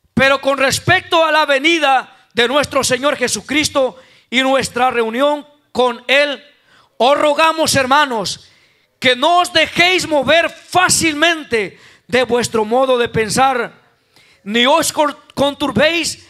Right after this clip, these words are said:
ni por espíritu, ni por palabra, ni por carta como si fuera nuestra, en el sentido que el día del Señor está cerca.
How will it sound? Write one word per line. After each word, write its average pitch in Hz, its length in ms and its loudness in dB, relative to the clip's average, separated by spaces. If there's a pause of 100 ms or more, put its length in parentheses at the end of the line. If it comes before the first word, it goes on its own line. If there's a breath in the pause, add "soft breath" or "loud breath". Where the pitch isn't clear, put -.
(120)
ni 277 220 -2
por 254 260 0
espíritu, 339 760 0 (720)
ni 277 200 -2
por 254 280 0
palabra, 302 720 2 (560 soft breath)
ni 277 220 0
por 247 320 -2
carta 330 440 2
como 294 280 -4
si 254 120 -4
fuera 311 340 0
nuestra, 233 640 -2 (280 soft breath)
en 226 180 -2
el 226 100 0
sentido 302 680 0 (340 loud breath)
que 247 120 0
el 226 120 -4
día 330 280 2
del 262 120 0
Señor 285 480 0 (120)
está 262 340 0
cerca. 220 680 0